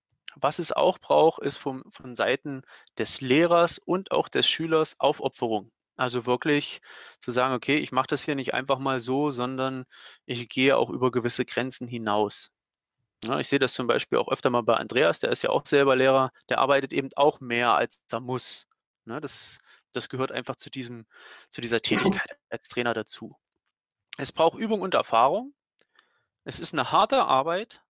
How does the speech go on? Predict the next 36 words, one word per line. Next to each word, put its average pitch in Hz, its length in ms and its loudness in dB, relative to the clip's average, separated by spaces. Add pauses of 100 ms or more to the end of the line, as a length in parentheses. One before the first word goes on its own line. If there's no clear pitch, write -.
(120)
wenn 135 100 -8
man 143 120 -12
es - 380 -18 (100)
wirklich 143 340 -10
mit - 180 -14
Herz, - 300 -2
Leib 131 260 0
und 135 120 -10
Seele 131 240 -4
macht. - 420 -4 (800)
Ganz 160 300 -2
wichtig, 175 320 -6
es - 140 -8
braucht - 580 -2 (300)
Regeln, 127 640 -4 (340)
ne, 120 140 -14
zum 120 140 -12
Beispiel - 300 -4
in 120 40 -6
der 123 80 -4
Kommunikation, 127 800 -4
die 113 80 -6
ganz 104 260 -2
klar 117 300 2
sind. 190 280 -8 (560)
Und 196 300 2
das - 320 0
Letzte, 240 680 0
das - 200 -2
habe 170 140 2
ich - 120 -6
auch 190 120 2
mit 185 180 -2
reingenommen, 190 420 -2
weil 147 100 2
das - 240 -4